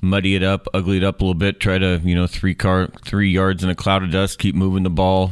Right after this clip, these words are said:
you know, kinda run some clock down, try to get possession and possession and keep Oregon's offense off the field and see if they can kinda put together some time-consuming drives. I think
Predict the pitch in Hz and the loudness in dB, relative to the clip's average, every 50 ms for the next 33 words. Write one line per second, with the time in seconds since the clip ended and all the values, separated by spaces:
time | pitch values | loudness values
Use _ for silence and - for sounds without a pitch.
0 | 92 85 90 85 85 90 87 82 - 95 90 90 85 90 92 95 - - 87 - | -2 -2 0 0 2 0 0 0 0 0 0 0 0 0 0 0 -2 -2 -4 -2
1 | - 95 92 92 - - 98 95 95 98 98 - 98 95 92 92 82 98 - - | -2 -2 -2 -2 -2 -2 -2 -2 0 -2 -2 -2 -2 -2 -2 -2 -4 -4 -2 -2
2 | - 85 82 92 95 - - 98 90 85 82 - 95 80 92 92 95 - - 101 | -2 0 0 -2 -2 -2 -2 -2 -2 0 0 0 0 0 0 0 0 0 0 0
3 | 92 85 78 71 - - - - - - - - - - - - 120 113 - 101 | 0 0 0 -2 -6 -12 -18 -18 -18 -18 -20 -20 -20 -12 -4 -2 -2 0 0 0
4 | 104 107 104 98 101 90 101 98 101 98 - 110 101 90 - 104 101 - - 95 | 0 0 0 0 0 0 2 2 0 0 0 -2 -2 -2 0 -2 -2 -2 -4 -8
5 | 87 - 98 98 98 98 98 95 87 - 101 92 87 - 95 95 92 85 104 95 | -6 -2 -2 0 0 0 0 -2 -2 -2 -2 -2 -2 -2 -2 -2 -2 -2 -2 -2
6 | 92 82 - - 101 - 98 92 95 90 90 - 104 90 - - 95 92 92 95 | -2 -2 -2 -2 -2 0 0 0 0 0 -2 -2 -2 -2 0 0 0 0 0 0
7 | 87 95 87 - - 92 92 90 85 92 92 92 95 92 87 90 92 92 90 - | 0 0 0 0 0 0 2 2 2 4 4 4 4 4 2 2 0 0 -2 -4